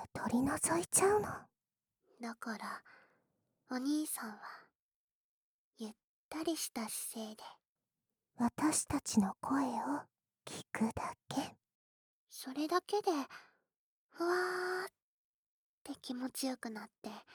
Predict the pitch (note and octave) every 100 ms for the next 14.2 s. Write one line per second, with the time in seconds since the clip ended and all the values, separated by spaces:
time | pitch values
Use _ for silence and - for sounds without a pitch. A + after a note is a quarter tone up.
0 | - _ _ _ _ _ A#3 B3 C4 C#4+
1 | C#4+ C#4+ A#3 - - - G4 - _ _
2 | _ _ _ _ _ _ _ _ _ _
3 | _ _ _ _ _ _ C#4 B3+ A#3+ A3+
4 | G#3+ C4 C#4 - - _ _ - - -
5 | - - - _ A#3+ B3 D4+ D#4+ F4+ -
6 | F#4+ _ G4+ G4 G4 A#4 - A4 C#4+ A#3
7 | G#3 G#3+ - - - F#4+ G#4+ B4 - -
8 | B3+ G4 - _ _ _ _ _ - -
9 | - - B3 D#4 C4 C4 - - - _
10 | _ _ _ _ - G4 A4 D4 G#3 -
11 | G#3+ A#3 A#3+ C4 E4+ _ F#4 - - _
12 | _ _ _ _ _ _ _ _ _ _
13 | _ _ - A#3 B3+ D4+ D#4+ - C4+ A#3
14 | G#3+